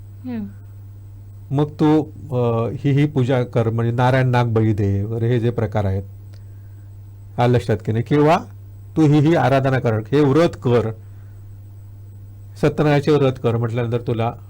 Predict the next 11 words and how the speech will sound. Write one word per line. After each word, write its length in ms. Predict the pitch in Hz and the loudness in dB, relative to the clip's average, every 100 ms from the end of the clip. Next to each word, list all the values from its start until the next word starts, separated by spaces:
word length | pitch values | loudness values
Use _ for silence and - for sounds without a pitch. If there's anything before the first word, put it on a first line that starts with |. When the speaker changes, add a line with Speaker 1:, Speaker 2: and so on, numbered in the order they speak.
| - - - | -18 -12 -6
Speaker 2:
तुझ्या 220 | 107 113 | -2 0
पापातनं 460 | 113 101 113 113 | 0 0 -2 -2
मुक्ती 280 | 113 107 - | -4 -4 -4
होईल. 520 | 101 104 98 95 - - - - - - - - | -2 -2 -2 -4 -6 -16 -18 -18 -18 -18 -16 -4
तू 60 | 120 | 0
भरपूर 360 | 120 120 143 | 2 2 2
लाच 260 | 135 127 127 | 4 4 2
खातोस 460 | 127 123 110 107 - | -2 2 0 0 -2
किंवा 180 | 110 | -4
पैसे 280 | 110 113 - | 0 0 0
कमवतोस, 600 | 110 117 113 101 107 107 | 0 0 0 -2 -2 -2